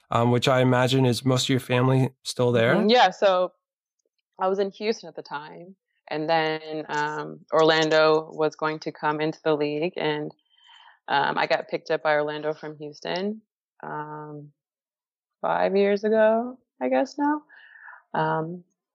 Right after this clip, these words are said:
Speaker 2: and yeah, when I found out that Orlando was gonna have a team, I immediately was like, "Whoa, like, it'd be awesome to, like, go play in my home state, near my family." Um,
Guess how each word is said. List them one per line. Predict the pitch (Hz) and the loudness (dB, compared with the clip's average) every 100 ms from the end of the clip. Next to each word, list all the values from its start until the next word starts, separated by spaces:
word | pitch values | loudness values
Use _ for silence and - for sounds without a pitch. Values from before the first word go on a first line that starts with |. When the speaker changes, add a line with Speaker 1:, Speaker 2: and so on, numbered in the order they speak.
| _ | _
Speaker 2:
and | 175 185 | 2 4
yeah, | 185 156 | 4 2
when | 156 180 | 2 2
I | 165 160 | 4 2
found | 165 165 156 | 0 -4 -2
out | 156 151 | -6 -6
that | 147 | -8
Orlando | 143 147 147 | -8 -12 -14
was | 147 | -14
gonna | 147 156 | -10 -8
have | 156 151 | -6 -8
a | |
team, | 147 151 151 | -10 -8 -4
I | 151 | -4
immediately | 147 147 151 151 147 143 | -4 -4 -4 -4 -4 -6
was | 139 151 | -6 -2
like, | 147 | 0
"Whoa, | 139 143 143 139 | 2 2 2 2
like, | 143 147 | 0 -4
it'd | 151 | -6
be | 147 151 | -2 0
awesome | - - - 151 | 0 -2 -8 -12
to, | - | -6
like, | 147 147 139 | -4 -4 -4
go | 143 | -4
play | - 156 | 0 0
in | 151 | 0
my | |
home | 151 147 | -4 -10
state, | 147 190 202 196 190 | -4 2 6 6 4
near | 160 | 0
my | 151 156 | -6 -8
family." | 165 160 160 160 156 156 - _ - - - - | -4 -2 -2 -2 -2 -4 -12 _ -20 -20 -20 -8
Um, | 156 151 151 | -2 0 0